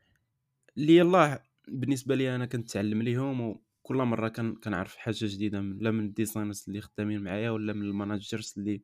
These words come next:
كيستعملوهم بزاف، ودائمًا كي-، كياخدوهم بعين الاعتبار في أي حاجة بغينا نأجوتيوها. أم، واحد الحاجة اللي، اللي كتعاوني بزاف في، في الآخر في الميتريكس هو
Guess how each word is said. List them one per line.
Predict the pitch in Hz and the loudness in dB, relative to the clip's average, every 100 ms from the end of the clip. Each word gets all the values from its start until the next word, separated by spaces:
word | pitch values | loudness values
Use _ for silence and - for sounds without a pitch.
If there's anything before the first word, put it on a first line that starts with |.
| _ - - - _ - | _ -20 -20 -20 _ -8
كيستعملوهم | 120 - 101 104 113 113 104 | -6 -2 0 2 2 0 -2
بزاف، | 92 113 117 113 | -4 -4 -4 -4
ودائمًا | 104 113 104 101 | -6 -6 -6 -8
كي-، | 98 104 98 98 _ _ _ _ _ | -6 -6 -6 -8 _ _ _ _ _
كياخدوهم | - 110 113 117 107 | -4 -4 -2 0 2
بعين | 104 110 | 2 2
الاعتبار | 104 98 107 104 | 0 -4 -4 -6
في | 104 - | -6 -6
أي | 113 | -6
حاجة | 113 104 107 | -4 -4 -2
بغينا | 101 101 101 | -2 -4 -6
نأجوتيوها. | - 101 101 - 117 147 - _ _ - - - - - | -8 -10 -10 -6 -6 -6 -10 _ _ -20 -20 -20 -10 0
أم، | 110 117 - | 2 0 -4
واحد | - 131 127 | -2 0 0
الحاجة | 120 135 127 | 0 0 2
اللي، | 143 151 | 4 2
اللي | 127 127 127 | 2 0 -2
كتعاوني | 127 127 117 127 131 | -4 -4 0 2 0
بزاف | 113 101 131 127 | -2 -2 -2 -2
في، | - - - - 104 | -8 -20 -20 -14 -12
في | 101 - | -12 -6
الآخر | 113 113 | -6 -6
في | - 110 | -8 -4
الميتريكس | 123 131 - 247 - 127 | -4 -4 -6 -8 -6 -2
هو | 120 120 123 | 2 2 0